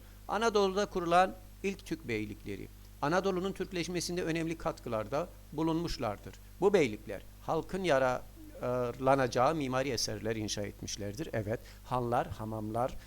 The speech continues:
in-, e, camiler arkadaşlar, e, inşa etmiştir. Eğitimin gelişmesinde medresel, evet, medreseler açmışlardır. Anadolu'nun Bizans ve Haçlıların saldırılarına karşı,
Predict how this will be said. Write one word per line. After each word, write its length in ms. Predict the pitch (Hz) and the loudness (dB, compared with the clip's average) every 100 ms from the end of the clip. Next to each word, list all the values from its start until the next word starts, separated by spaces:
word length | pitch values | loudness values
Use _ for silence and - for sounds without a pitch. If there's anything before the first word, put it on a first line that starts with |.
| - - | -14 -12
in-, 280 | - 127 127 | -6 -4 -4
e, 320 | - 127 117 | -6 -6 -6
camiler 680 | 107 120 107 104 101 107 117 | -2 -2 -2 -4 -4 -2 -2
arkadaşlar, 680 | 143 104 - 104 101 120 147 - - - - | -2 -6 -6 -8 -6 -2 -2 -4 -16 -18 -6
e, 260 | 127 120 - - - - | -2 -2 -4 -10 -12 -4
inşa 300 | 120 - 110 | -4 -2 -4
etmiştir. 600 | 104 - 107 - 135 214 - - - | -6 -8 -8 -4 -4 -6 -10 -18 -6
Eğitimin 460 | 165 160 165 185 202 | 4 4 4 2 2
gelişmesinde 760 | 180 165 175 165 - 156 180 180 | 2 2 2 2 2 2 2 2
medresel, 680 | 123 135 135 147 135 190 127 - | 0 0 4 4 6 4 4 0
evet, 380 | 120 156 - | -2 0 -2
medreseler 600 | 107 110 110 120 135 143 | -8 -10 -6 -4 -2 0
açmışlardır. 880 | 139 127 - 107 - 104 98 110 180 - - - | 0 -2 -4 -8 -6 -6 -4 -4 -4 -6 -16 -2
Anadolu'nun 640 | 165 208 175 139 135 165 | 6 8 8 6 4 2
Bizans 540 | 170 165 127 107 - - - - 123 | 2 4 4 2 -4 -6 -12 -12 -2
ve 160 | 165 | 0
Haçlıların 600 | 160 185 - - 113 107 | 2 2 2 0 -2 -2
saldırılarına 680 | 104 160 139 113 110 107 110 | 0 2 2 0 -2 -2 -2
karşı, 560 | - 123 - 147 202 | 2 2 2 2 2